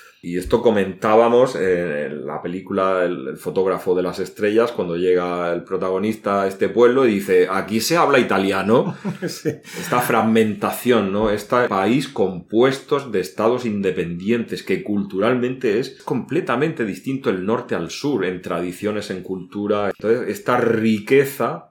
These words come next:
Speaker 1: va a dar lugar a estas historias.
Speaker 2: Sí, genera tensiones, sí. La película de Tornatore está bien visto porque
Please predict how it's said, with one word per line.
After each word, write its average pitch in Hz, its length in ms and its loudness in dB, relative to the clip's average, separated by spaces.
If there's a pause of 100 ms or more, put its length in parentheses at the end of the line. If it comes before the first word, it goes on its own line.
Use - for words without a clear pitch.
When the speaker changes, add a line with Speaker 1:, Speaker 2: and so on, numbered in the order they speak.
Speaker 1:
va 98 360 0
a 92 240 -4
dar 92 160 -2
lugar 98 420 2
a 90 300 -4
estas 110 360 -2
historias. 95 920 -2
Speaker 2:
Sí, - 240 -6
genera 131 280 4
tensiones, 120 640 2
sí. 117 220 -2
La 113 80 -2
película 123 260 6
de 143 60 6
Tornatore 135 340 2
está 135 180 0
bien 123 200 2
visto 135 260 0
porque 127 560 -2